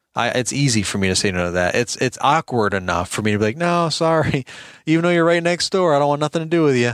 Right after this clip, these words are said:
Like, you know, that's, that, it's awkward enough for that and challenging enough, you know, to deal with those situations. And tr-, while you're trying to grow, you know, you're trying to get that route density. So that'd be just one more yard, but it's like, "Oh, it's a mess and it's weeds and not,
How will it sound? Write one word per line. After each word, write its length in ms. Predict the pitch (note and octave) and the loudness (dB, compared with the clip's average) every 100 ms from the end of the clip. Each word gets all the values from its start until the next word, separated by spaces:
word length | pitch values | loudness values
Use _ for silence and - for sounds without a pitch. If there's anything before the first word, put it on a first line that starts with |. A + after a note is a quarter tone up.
| - | -2
Like, 280 | A2 G#2 B2+ | -2 -2 -2
you 60 | |
know, 140 | A#2 A2+ | 0 0
that's, 240 | B2+ - | 0 0
that, 200 | C#3+ D3+ | -2 -2
it's 160 | D3 C3+ | -2 -2
awkward 420 | D3+ E3+ - E3 | 0 0 0 -2
enough 280 | C3+ C3 B2 | 0 -2 -4
for 160 | - G#2 | -4 -2
that 420 | A2+ B2 C#3 - _ _ _ _ _ _ _ - | 0 0 -2 -6 _ _ _ _ _ _ _ -6
and 120 | A#2+ | -4
challenging 600 | - A#2 A#2 C3 B2+ B2+ | -2 -2 0 -2 -2 -2
enough, 420 | B2 B2 B2 - | 0 -2 -4 -8
you 120 | - A#2+ | -4 -2
know, 240 | A#2 A2 - | 0 -2 -2
to 100 | A2+ | -6
deal 240 | G#2 B2 | 0 0
with 160 | A#2 A2 | 0 0
those 220 | B2 C3 | 0 0
situations. 720 | D3+ - C#3 C3+ C3+ C#3 C3+ | -2 0 2 2 2 0 -2
And 120 | A#2+ | -2
tr-, 120 | A2 - | -4 -4
while 240 | B2 B2 | -2 0
you're 100 | B2 | 0
trying 300 | - C3 C3 | -2 -2 -2
to 80 | B2+ | -4
grow, 600 | A2+ A#2+ B2+ C#3 C#3+ C#3+ | -4 0 2 2 -2 -6
you 160 | C#3 B2 | -6 -2
know, 100 | C3 | -2
you're 100 | B2+ | -2
trying 200 | - B2+ | -2 -2
to 40 | |
get 100 | B2+ | 0
that 120 | B2 | 0
route 220 | A#2+ A#2+ - | 2 0 0
density. 360 | C#3 D#3 C3 | -2 0 -2
So 120 | A2+ | 0
that'd 120 | A#2+ B2 | 0 0
be 120 | A#2+ | -2
just 200 | A#2 G#2 | -4 -2
one 200 | G2+ A#2+ | -2 0
more 180 | C3 C3+ | -2 0
yard, 540 | C3+ E3 C3 A#2 A#2 | 0 2 2 0 -2
but 120 | A2+ | -2
it's 160 | G#2+ - | -2 -2
like, 140 | A2+ | -4
"Oh, 240 | A#2 B2 A#2 | -4 -2 0
it's 120 | A2+ | -2
a 60 | A#2 | -4
mess 400 | B2 B2 A#2+ - | -4 -2 -2 -4
and 80 | G2+ | -6
it's 160 | - | -6
weeds 420 | A2+ B2+ B2+ B2 | 0 2 2 0
and 160 | A2+ F#2+ | -2 -2
not, 260 | G2+ G#2+ | -2 -2